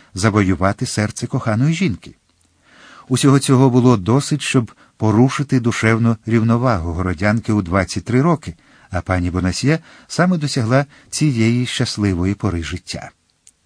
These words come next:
Отож, коли пан та пані Бонасьє побачились, а не бачились вони цілий тиждень,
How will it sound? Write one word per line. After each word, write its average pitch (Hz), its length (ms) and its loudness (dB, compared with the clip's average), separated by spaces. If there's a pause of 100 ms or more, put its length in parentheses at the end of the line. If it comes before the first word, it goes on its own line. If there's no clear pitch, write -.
(960)
Отож, 127 280 6
коли 139 260 4
пан 131 340 6
та 120 140 2
пані 113 380 4
Бонасьє 104 520 2
побачились, 143 880 0
а 95 260 2
не 92 160 0
бачились 90 580 -2
вони 90 280 0
цілий 92 380 0
тиждень, 180 480 0